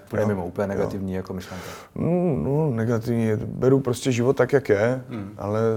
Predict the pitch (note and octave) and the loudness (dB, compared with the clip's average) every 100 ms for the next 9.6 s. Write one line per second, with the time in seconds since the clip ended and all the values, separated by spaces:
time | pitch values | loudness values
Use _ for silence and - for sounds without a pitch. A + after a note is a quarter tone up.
0 | G#2+ A#2 B1 C2+ A#2 C3+ A2+ - A2 - | -2 -6 -8 -4 -2 0 -2 -4 -10 -12
1 | - - - _ _ - - - - - | -16 -18 -20 _ _ -20 -16 -14 -16 -18
2 | - _ _ - - - G#2+ G#2+ A#2+ A#2+ | -20 _ _ -16 -14 -4 0 2 2 2
3 | A#2 G#2 G2+ A2 A2+ A2+ A2 A2 - B2+ | -2 2 2 4 2 2 0 -2 2 4
4 | B2 A2+ A2 B2 C3+ C3+ G#2+ F2 G2 G2+ | 6 4 4 2 2 2 0 -2 0 2
5 | G#2 A#2 A2+ - A#2 B2+ A#2+ A2 G#2+ - | 2 2 0 0 0 2 2 0 0 0
6 | B2 A#2+ - G#2+ G#2 A2 G#2 - - - | 2 2 0 0 0 -2 -4 -8 -20 -8
7 | B2 A2+ - - - - - - - - | -6 -6 -8 -20 -20 -20 -20 -20 -20 -20
8 | _ - A2 A2 A2 G2+ A2 G#2+ A2+ B2 | _ -6 -2 -2 0 -2 -2 -4 0 4
9 | A#2+ A2+ A2+ - C#3+ D3 | 6 8 6 2 0 0